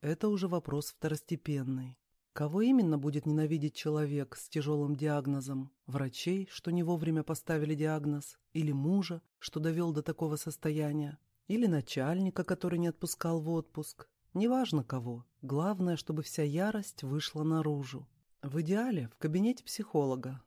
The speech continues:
когда на пустом стуле клиент представляет ненавистный объект и выплёскивает на него всё и вся.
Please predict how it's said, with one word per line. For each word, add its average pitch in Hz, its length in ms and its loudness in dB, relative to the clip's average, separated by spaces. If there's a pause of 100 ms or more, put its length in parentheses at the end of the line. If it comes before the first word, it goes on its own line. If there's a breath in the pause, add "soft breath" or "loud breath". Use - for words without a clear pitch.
когда 151 320 0
на 165 100 2
пустом 180 420 -2
стуле 226 420 -2
клиент 175 500 -2
представляет 185 760 -2
ненавистный 156 640 2
объект 175 540 -2
и 170 100 -4
выплёскивает 190 840 0
на 170 60 2
него 170 320 0
всё 151 400 -2
и 151 80 0
вся. 127 500 -8